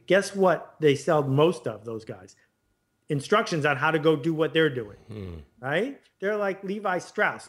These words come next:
Speaker 1: busy selling to the gold miners. But that's not your thing. That's not what gets you excited. It's not what you're good at.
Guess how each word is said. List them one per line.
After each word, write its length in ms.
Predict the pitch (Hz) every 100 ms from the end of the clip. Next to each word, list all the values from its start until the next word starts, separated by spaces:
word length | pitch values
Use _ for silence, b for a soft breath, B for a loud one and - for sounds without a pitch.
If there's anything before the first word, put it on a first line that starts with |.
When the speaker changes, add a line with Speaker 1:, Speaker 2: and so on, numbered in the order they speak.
| -
Speaker 1:
busy 240 | 156 165
selling 340 | - 175 170
to 80 | 165
the 80 | 147
gold 300 | 156 190 160
miners. 420 | 127 110 98 - b b _
But 300 | 190 180 - _ -
that's 440 | 185 220 220 -
not 400 | 208 214 220 208 - _ _
your 320 | 160 185 214
thing. 460 | 208 - 240 156 -
That's 240 | 156 165 -
not 320 | 208 202 208
what 340 | 170 185 - -
gets 280 | 170 165
you 80 | 170
excited. 500 | 143 - 180 214 233 175
It's 160 | 135
not 180 | 143 131
what 160 | 123 117
you're 100 | 123
good 320 | 117 156 214
at. 300 | 220 220 -